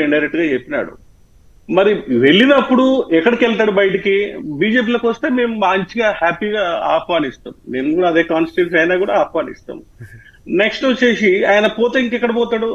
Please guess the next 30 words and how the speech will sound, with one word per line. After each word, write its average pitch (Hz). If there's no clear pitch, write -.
టీఆర్ఎస్ 262
కి 233
పోవాలి. -
టీఆర్ఎస్ 254
కి 240
ఎందుకు 233
పోతాడు? 185
టీఆర్ఎస్ 233
కి 247
ఆయనకున్న 202
లాలుచితనం 202
కూడా 247
అంటే 220
ఇప్పుడు 165
ఎమ్మటే 190
ఈ -
రోజుకు 214
ఈ -
రోజు 208
love 185
affair 202
అనేది 196
మ-, 151
ఈ -
రోజు 196
marriage 175
జరుగుతుందంటే 185
ఈ -
రోజు 196
జరగదు, 190